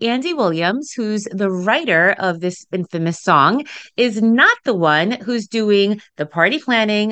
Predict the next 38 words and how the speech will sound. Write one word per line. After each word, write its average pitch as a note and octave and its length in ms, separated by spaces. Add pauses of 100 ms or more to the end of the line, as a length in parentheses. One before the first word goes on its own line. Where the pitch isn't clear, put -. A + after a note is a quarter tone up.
the E3 100
shopping, A#3 580
cleaning, D4+ 560
prepping, A3+ 640 (140)
and A3+ 180 (100)
all D#4+ 280
of D#4+ 100
the D4 80
things B3 440
that G#3 120
are G3 100
involved G#3 560
with F#3+ 380 (340)
throwing G#3 760
a F3+ 280
gathering, E3+ 720
because A3+ 1000 (260)
while B3+ 160
there's B3+ 220
a B3+ 60
lot A#3+ 300
of F#4+ 120
beauty A3 320
that - 180
can F#3+ 220
be F3+ 100
found G3 640
in G#3+ 240
these F#3 360 (120)
precious G#3 580
holiday F3+ 400
moments, F#3+ 680 (460)
it D4+ 100
can F#4 100
also G#4+ 260
be F#4+ 140
extremely F#4 480
busy. F4+ 580